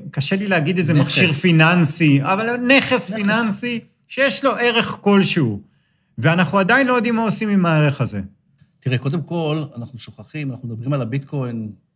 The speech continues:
Speaker 2: כאל מטבע, אנחנו שוכחים שבעצם בשלב הזה של החיים שלו, הוא עדיין סחורה או נכס או מה שלא נקרא, נקרא לזה, שמאוד קשה להשתמש בו.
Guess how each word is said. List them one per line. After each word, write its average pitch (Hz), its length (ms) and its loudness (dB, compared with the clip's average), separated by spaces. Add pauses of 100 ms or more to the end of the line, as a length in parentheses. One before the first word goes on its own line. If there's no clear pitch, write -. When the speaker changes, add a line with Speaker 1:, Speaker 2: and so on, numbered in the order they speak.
(140)
Speaker 2:
כאל 110 220 -4
מטבע, 113 560 -6
אנחנו 110 220 -10
שוכחים 135 280 -10
שבעצם 139 360 -6 (100)
בשלב 117 440 -8
הזה 135 200 -8
של 143 220 -8
החיים 107 840 -8
שלו, 135 400 -4 (420)
הוא 113 180 -2
עדיין 151 500 0
סחורה 123 680 -4
או 117 160 -2
נכס 131 400 -8
או 117 40 -8
מה 117 120 -6
שלא 127 160 -8
נקרא, 131 280 -8 (100)
נקרא 120 300 -6
לזה, 156 320 -6 (360)
שמאוד 135 540 -4
קשה 170 520 -4 (360)
להשתמש 127 600 -6
בו. 98 220 -14